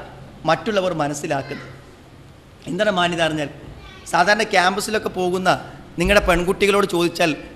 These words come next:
കൃത്യമായിട്ട് ഈ ആയത്തിൻ്റെ വ്യാഖ്യാനം നിങ്ങൾക്ക് മനസ്സിലാവും.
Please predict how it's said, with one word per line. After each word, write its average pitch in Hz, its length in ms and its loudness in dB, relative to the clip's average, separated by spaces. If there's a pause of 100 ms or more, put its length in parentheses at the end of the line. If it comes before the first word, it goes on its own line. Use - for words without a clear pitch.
(140)
കൃത്യമായിട്ട് 214 680 6
ഈ - 20 6 (120)
ആയത്തിൻ്റെ 180 440 4
വ്യാഖ്യാനം 165 440 2 (920)
നിങ്ങൾക്ക് 180 340 2
മനസ്സിലാവും. 156 420 -4